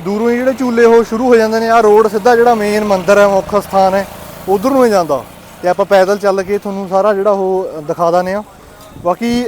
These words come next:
ਸੰਗਤਾਂ ਜਿਹੜਾ ਉਹ ਪਹਿਲਾਂ ਹੀ ਆਉਣੀਆਂ ਸ਼ੁਰੂ ਹੋ ਜਾਂਦੀਆਂ ਨੇ, ਜਿਵੇਂ ਹੁਣ ਵੀ ਆਪਾਂ ਤੁਹਾਨੂੰ ਅੰਦਰ ਦਿਖਾਵਾਂਗੇ।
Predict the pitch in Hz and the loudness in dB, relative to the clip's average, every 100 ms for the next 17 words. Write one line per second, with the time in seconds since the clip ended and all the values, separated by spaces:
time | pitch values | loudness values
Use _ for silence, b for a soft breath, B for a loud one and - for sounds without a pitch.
0 | - 208 202 208 247 247 254 277 269 226 | -2 -2 -2 0 2 2 4 2 4 0
1 | 277 277 240 240 233 247 262 233 220 220 | 2 0 0 0 -2 -2 0 2 0 -2
2 | 233 233 226 214 214 202 226 214 220 220 | -2 -2 -2 -2 -4 -2 -2 -2 -4 -4
3 | 208 208 202 190 196 226 226 | -4 -4 -4 -2 -2 -2 -4